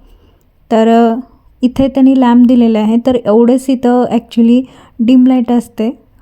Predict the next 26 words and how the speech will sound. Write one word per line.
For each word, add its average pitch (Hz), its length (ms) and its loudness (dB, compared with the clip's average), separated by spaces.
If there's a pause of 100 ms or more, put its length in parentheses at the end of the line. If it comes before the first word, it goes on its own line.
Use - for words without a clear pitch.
(280)
सगळीकडं, 254 440 0
मी 262 220 2
ऑब्झर्व 233 500 -2
केलेलं 226 240 -2
आहे. 226 100 0
स्वित्झर्लंड 220 640 -2
असू 214 220 -10
दे 208 200 -6 (420)
किंवा 233 180 2 (100)
जर्मनी 220 380 0
असू 226 220 -2
दे, 240 160 0
डिम 247 280 2
लाईटच 226 400 -2
असते 214 300 -6
त्यांची, 214 380 -2
कारण 240 300 2
इथं 262 280 0
अंधारच 247 560 0
होतो 247 240 -2
साडेनऊ, 220 600 -2
दहाला. 220 400 0 (600)
तर 233 80 0
इथे 240 340 0
त्यांनी 254 240 2
कपडे 254 460 -2